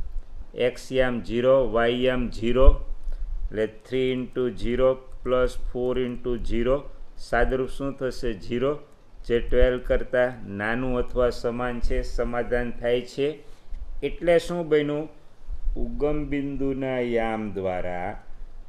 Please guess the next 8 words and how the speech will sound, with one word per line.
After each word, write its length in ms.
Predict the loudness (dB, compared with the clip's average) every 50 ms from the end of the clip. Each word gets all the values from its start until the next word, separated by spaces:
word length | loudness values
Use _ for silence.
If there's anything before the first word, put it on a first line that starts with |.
| -12 -10
સમાધાન 840 | -8 -8 -2 0 0 0 2 2 4 4 4 6 4 4 4 2 0
થવાથી 920 | 0 4 6 8 8 10 10 10 8 6 2 -4 -4 -4 -4 -4 -6 -8 -10 -12 -12 -10 -10 -6 -4 -2 -2
ઉકેલ 480 | -2 -2 -2 0 2 4 6 6 6 4
ગણવાળો 680 | 4 2 2 2 2 2 2 4 4 6 6 4 4
પ્રદેશ 880 | 2 2 2 2 2 2 4 2 2 4 4 2 2 0 -2 -4 -4 -6 -6 -8 -10 -8 -4 -4 -2 2
કોને 360 | 4 4 4 4 2 0 0
સમાવે 640 | 0 2 2 2 2 2 2 4 4 4 4 4
છે? 400 | 2 2 2 0 0 0 -2 -4